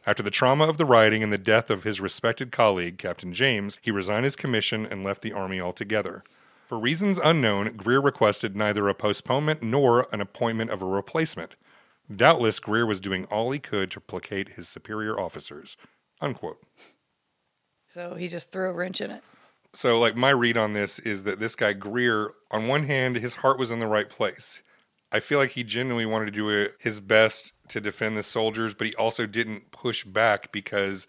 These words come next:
Speaker 1: all the people making these decisions were his superiors.
Speaker 2: Yeah.
Speaker 1: And so he was trying to keep everybody happy. So it's kinda, yeah, it, you kinda end up with mixed feelings about him.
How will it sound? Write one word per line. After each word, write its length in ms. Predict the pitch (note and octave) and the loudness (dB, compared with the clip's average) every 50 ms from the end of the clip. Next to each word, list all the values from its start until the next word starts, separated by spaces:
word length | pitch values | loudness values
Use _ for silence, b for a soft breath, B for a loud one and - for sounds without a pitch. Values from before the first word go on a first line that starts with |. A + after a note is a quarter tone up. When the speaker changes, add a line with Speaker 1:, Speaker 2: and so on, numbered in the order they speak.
| _ | _
Speaker 1:
all 200 | - A2+ A#2 A#2 | 2 2 4 4
the 80 | A2+ A2 | 2 0
people 300 | - - B2+ A#2 - A2 | -4 -6 -8 -6 -4 -4
making 280 | G#2 G#2+ G#2 A2+ A2+ G#2 | -4 -4 -4 -4 -6 -6
these 160 | G2+ F#2+ F#2+ | -8 -8 -10
decisions 500 | G2+ - - E3 F3 D#3 D3 D3 C#3 C3+ | -12 -8 -6 -6 -6 -4 -6 -6 -6 -4
were 120 | C#3 C3 | -4 -4
his 160 | B2+ B2+ - | -4 -6 -8
superiors. 680 | - - - - A#2+ A#2 A2+ G#2 F#2+ F#2 F#2 F2+ - - _ _ _ _ _ - | -10 -14 -8 -6 -4 -2 -2 -2 -2 -4 -6 -8 -12 -18 _ _ _ _ _ -6
Speaker 2:
Yeah. 260 | F3 D#3 D3+ D3+ D3 C3 | -2 -2 -2 -2 -2 -2
Speaker 1:
And 320 | A2 G#2+ G#2+ G#2+ G#2+ G#2 | 0 0 0 0 -2 -4
so 180 | - - A2+ G#2 | -2 -2 -2 0
he 140 | G2 A#2 A2+ | 0 0 -2
was 100 | A2 - | -2 -2
trying 160 | - A#2+ G#2+ | -2 -2 -2
to 60 | G#2 | -2
keep 220 | - - A2+ G2+ G#2+ | -4 -6 -6 -4 -4
everybody 380 | G#2+ G#2 A2 G2 G2+ G2+ G2+ | -4 -4 -2 -2 -2 -2 -2
happy. 520 | G2+ G#2+ G#2 G2+ - G2+ G2 G3 - F#3 b b b b b b _ | 0 0 0 0 0 -4 -4 -4 -4 -6 b b b b b b _
So 220 | - - B2+ A#2 A2 | -6 -2 0 0 0
it's 100 | A2 - | -2 -2
kinda, 240 | - C3 B2 A#2 A2 | -2 0 0 0 0
yeah, 140 | A2 A2+ | 0 -2
it, 240 | G#2 A#2 A#2 G#2 G#2 | -2 -2 -4 -6 -6
you 100 | A#2+ A2+ | -12 -6
kinda 220 | G2+ B2 B2+ A#2 A2+ | -2 -2 0 0 0
end 80 | A#2+ | -2
up 80 | A2+ G2+ | -2 -4
with 100 | G#2+ G2 | -4 -4
mixed 320 | G#2 A2 G#2 - - - | -4 -4 -4 -4 -8 -8
feelings 380 | - A2 G2+ G2 F#2+ F#2 F2 F#2 | -6 -6 -4 -4 -6 -8 -10 -6
about 240 | E2 F2+ F2 F2 E2+ | -4 -2 -2 -2 -4
him. 240 | F2 F2 G2 F#2 | -6 -10 -14 -18